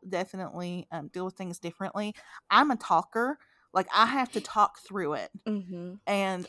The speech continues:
Speaker 1: I
Speaker 2: If
Speaker 1: feel like in this case,
Speaker 2: Mm-hmm.
Speaker 1: they needed that. But go ahead, sorry.
Speaker 2: Yeah, or if you, if you, like, if it, if it hurts too much and you can't process just yet 'cause you're not in the right place, then you put that boundary in place where you say, "Hey, I know you wanna talk about this person that you lost, that we all lost.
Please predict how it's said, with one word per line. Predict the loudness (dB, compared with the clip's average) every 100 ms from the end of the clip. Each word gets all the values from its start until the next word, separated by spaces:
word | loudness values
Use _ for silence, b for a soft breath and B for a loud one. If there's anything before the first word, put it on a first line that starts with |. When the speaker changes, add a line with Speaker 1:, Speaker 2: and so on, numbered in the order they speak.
| 2
Speaker 1:
I | 6
Speaker 2:
If | 6
Speaker 1:
feel | 6
like | 4 2 -2
in | -4
this | -4 -6
case, | -8 -6 -6 -6
Speaker 2:
Mm-hmm. | -8 -8 -8
Speaker 1:
they | -4
needed | -2 -2 -6
that. | -10 -16 -18 _ _
But | -10
go | -8
ahead, | -8 -12
sorry. | -16 0
Speaker 2:
Yeah, | 6 6 4
or | 4 6 4
if | 2 0
you, | 0 -2 -2
if | -4 -2
you, | 0 2
like, | 2 2 0
if | 0
it, | 0 0 -2
if | -2
it | 0 4
hurts | 2 2
too | -4
much | -4 -4
and | -4
you | -6
can't | -6 -8 -8
process | -4 -4 -2 -4 -4
just | -4 -6 -4 -2
yet | -4 -4
'cause | -8
you're | -6
not | -6 -6
in |
the | -6
right | -6 -6 -6
place, | -2 0 -2 -6 B B B B
then | 2
you | 2
put | 0 0
that | 2 0
boundary | 0 -2 -2 -4
in | -4
place | -6 -4 -4 -4
where | -4
you | -4
say, | -2 -2
"Hey, | 0 4 4 4
I | 0 0
know | -2
you | -2
wanna | -4 -6 -6
talk | -8 -8
about | -6 -6
this | -8
person | -8 -8 -6 -8
that | -8
you | -8
lost, | -4 0 0 -2
that | -4
we | -4 -2
all | -2 0
lost. | 2 0 0 -6